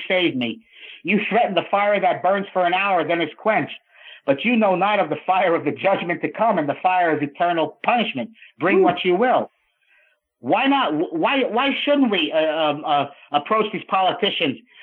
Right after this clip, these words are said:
Speaker 1: with words like that?
Speaker 2: Absolutely. Absolutely.
Speaker 1: You know?
Speaker 2: Absolutely.
Speaker 1: Okay,
Speaker 2: Call
Speaker 1: then
Speaker 2: them to task. Yep.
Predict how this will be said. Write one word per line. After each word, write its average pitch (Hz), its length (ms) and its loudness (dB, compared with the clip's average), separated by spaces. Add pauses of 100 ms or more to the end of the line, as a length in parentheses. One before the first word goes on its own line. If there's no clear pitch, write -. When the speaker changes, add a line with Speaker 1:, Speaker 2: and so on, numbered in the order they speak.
Speaker 1:
with 156 200 2
words 170 280 2
like 143 280 0
that? 127 320 0 (180)
Speaker 2:
Absolutely. 196 1080 2 (240)
Absolutely. 208 520 0
Speaker 1:
You 190 60 2
know? 139 280 0 (1120)
Speaker 2:
Absolutely. 247 540 2
Speaker 1:
Okay, 381 120 2
Speaker 2:
Call 196 220 2
Speaker 1:
then 220 100 4
Speaker 2:
them 220 120 4
to 240 180 0
task. - 360 -4
Yep. - 320 -2